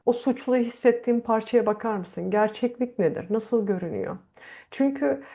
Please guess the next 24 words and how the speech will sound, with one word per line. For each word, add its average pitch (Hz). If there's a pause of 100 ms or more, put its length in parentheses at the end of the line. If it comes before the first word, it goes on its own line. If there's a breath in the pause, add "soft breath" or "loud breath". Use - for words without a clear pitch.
(240 loud breath)
gerçekliği 254
de 311
görmemek, 226 (200)
gerçeklikte 240
kalmamak, 247
o 240
zaman 269
o 240
suçlu -
hissettiğin 269
parçayı 254
oradan 240
hiçbir 285
zaman 240
çıkartamıyor. 220
Hep 320
suçlu -
hissediyorsun. - (240)
Ama 233
gerçekliği 240
fark 254
ettiğinde, 269 (320 soft breath)
"Ya 240
evet, 277